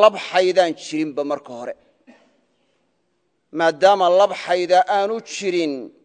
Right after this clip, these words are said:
xaa'idatun in la yidhaahdo xaajo looma qabo. Murdic baa la mid ah.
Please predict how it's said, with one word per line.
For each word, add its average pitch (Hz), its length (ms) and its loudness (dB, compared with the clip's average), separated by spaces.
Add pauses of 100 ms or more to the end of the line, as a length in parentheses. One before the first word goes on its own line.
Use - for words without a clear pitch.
(480)
xaa'idatun 226 920 2
in 254 180 -4
la 226 80 2
yidhaahdo 208 400 6
xaajo 196 460 2
looma 190 220 2
qabo. 143 260 -6 (3500)
Murdic 185 480 -2
baa 160 180 2
la 151 160 0
mid 135 200 -8
ah. - 120 -18